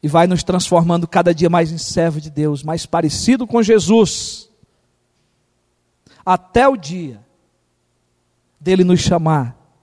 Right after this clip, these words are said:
Até o dia de sermos glorificados.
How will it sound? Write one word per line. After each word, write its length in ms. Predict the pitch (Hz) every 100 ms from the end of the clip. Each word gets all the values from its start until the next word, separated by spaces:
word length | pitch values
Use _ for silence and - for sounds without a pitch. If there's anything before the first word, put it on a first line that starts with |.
| _ _ _ -
Até 260 | 170 -
o 80 | 247
dia 440 | 180 190 277 233 151
de 100 | 202
sermos 380 | - 247 240
glorificados. 920 | 180 262 349 330 - 233 202 170 127